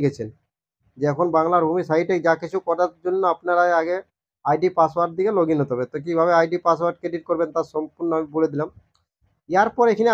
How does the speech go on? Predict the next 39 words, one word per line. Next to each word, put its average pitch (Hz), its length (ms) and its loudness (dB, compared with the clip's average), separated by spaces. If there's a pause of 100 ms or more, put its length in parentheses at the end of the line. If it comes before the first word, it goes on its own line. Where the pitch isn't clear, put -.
আসার 208 320 2
পর 196 180 4
log 180 160 4
in 180 100 4
হওয়ার 180 220 6
পর 156 120 0 (560)
সিটিজেন 233 380 0 (120)
সার্ভিস 175 360 0
বলে 220 180 4
দেখুন 208 200 2
একটা 208 140 -2 (100)
অপশন 170 340 -4
পাবেন 151 240 0
এখানে 127 240 -6
আপনারা। 113 240 -12 (1400)
প্রথমেই 165 380 2
বলছি 120 160 -4 (100)
সিটিজেন 185 440 2
সার্ভিস, 117 320 0 (600)
কারণ 165 180 -2 (100)
আমাদেরকে 180 380 0 (100)
যেহেতু 185 300 -2 (100)
আপনারা 190 300 0 (680)
অরিজিনাল 175 480 2 (140)
পর্চা 185 280 2 (100)
ডাউনলোড 170 420 4
করতে 175 320 -2
চাই 156 140 2 (160)
বা 151 80 4 (120)
অ্যাপ্লাই 165 380 0
করতে 165 260 -8
চাই 165 200 2
অরিজিনাল 160 420 0
পর্চার 151 300 -2 (100)
জন্য, 135 180 -2 (400)
তার 156 180 -4
জন্য 180 180 -2
এই 180 100 -6
সিটিজেন 185 340 0